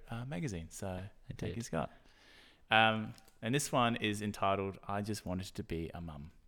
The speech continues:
Speaker 1: which is a beautiful story.
Speaker 2: Oh, okay. This is nice.
Speaker 1: Enjoy your wine-based drink. Scrolling through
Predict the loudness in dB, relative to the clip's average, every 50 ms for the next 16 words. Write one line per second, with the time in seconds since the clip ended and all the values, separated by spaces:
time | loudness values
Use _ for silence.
0 | -16 -16 -12 -8 -6 -6 -6 -4 -6 -6 -6 -8 -12 -14 -14 -16 -16 -8 -6 -2
1 | 0 2 2 0 0 -4 -4 -6 -8 -6 -6 -4 -4 -2 -2 -2 -2 -4 -4 -8
2 | -8 -8 -6 -4 -2 0 0 2 2 0 0 0 0 0 0 0 2 0 0 0
3 | -2 0 0 0 2 2 4 4 6 6 6 6 6 4 2 0 -2 -2 2 4
4 | 6 8 8 6